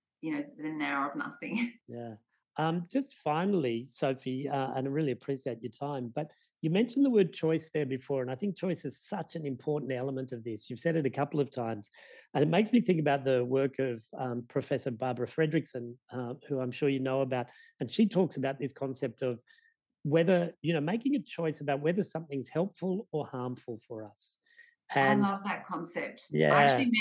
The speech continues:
Speaker 1: met her and interviewed her at the, um,
Speaker 2: Ah.
Speaker 1: World Happiness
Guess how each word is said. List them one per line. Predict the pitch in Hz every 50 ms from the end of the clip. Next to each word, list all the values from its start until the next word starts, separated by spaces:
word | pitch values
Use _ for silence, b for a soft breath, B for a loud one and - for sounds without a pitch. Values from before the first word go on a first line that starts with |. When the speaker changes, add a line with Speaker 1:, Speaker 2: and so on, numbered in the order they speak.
| 208 208
Speaker 1:
met | 220 220 214
her | 202
and | 190 185
interviewed | 180 196 196 - 180 175 170 170 175
her | 175 160 160
at | 160 160
the, | 160 160 156 147 - -
um, | 143 147 143 147 151
Speaker 2:
Ah. | 226 269 294 208 202
Speaker 1:
World | 175 175 170 - - -
Happiness | - - 190 185 190 -